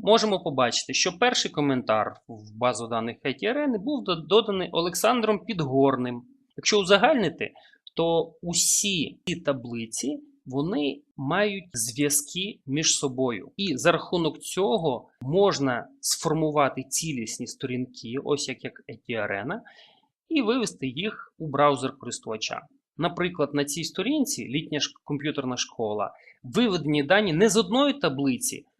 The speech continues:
а десь порядка десяти таблиць. Добре, якщо це зрозуміло, тоді давайте спробуємо створити свою власну базу даних.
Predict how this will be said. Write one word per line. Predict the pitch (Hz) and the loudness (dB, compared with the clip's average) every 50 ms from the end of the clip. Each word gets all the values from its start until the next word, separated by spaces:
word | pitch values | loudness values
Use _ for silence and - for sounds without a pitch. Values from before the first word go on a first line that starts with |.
| _ _ | _ _
а | - - - | 2 2 4
десь | 214 220 254 226 - - | 4 2 0 0 0 -2
порядка | - - 151 156 190 202 - - 170 | 0 2 4 6 6 6 4 0 -4
десяти | 143 147 143 - 147 - 160 156 | -2 -2 -2 -2 0 -2 -2 0
таблиць. | 156 156 135 120 113 107 98 - - - - _ _ _ _ _ _ _ _ | 0 0 0 -2 -4 -8 -10 -10 -14 -16 -18 _ _ _ _ _ _ _ _
Добре, | 190 185 165 127 110 120 139 | 6 6 6 6 6 2 0
якщо | 143 - - 220 | 0 2 2 2
це | 214 - 185 | 0 0 0
зрозуміло, | 170 180 190 180 208 226 269 294 277 247 202 | 0 0 0 2 2 2 2 2 2 2 0
тоді | - - - 190 233 262 | 0 -2 -4 -4 -2 2
давайте | 190 196 202 214 208 - 175 | 4 6 6 6 6 4 4
спробуємо | 160 - - 185 190 185 160 151 143 139 135 | 0 0 2 2 2 2 4 4 2 2 2
створити | - - - 147 147 151 160 147 147 - 117 107 107 | 0 -2 0 0 2 2 2 0 -2 -4 -8 -8 -4
свою | - - - 143 147 151 139 120 | -4 -2 -2 0 2 2 2 0
власну | 120 127 131 120 120 - - 127 | 2 4 4 4 4 0 -4 -6
базу | 117 113 120 113 110 120 | -4 -4 -6 -6 -6 -8
даних. | 110 113 110 104 110 156 233 226 - - | -8 -6 -6 -4 -4 -4 -4 -4 -6 -12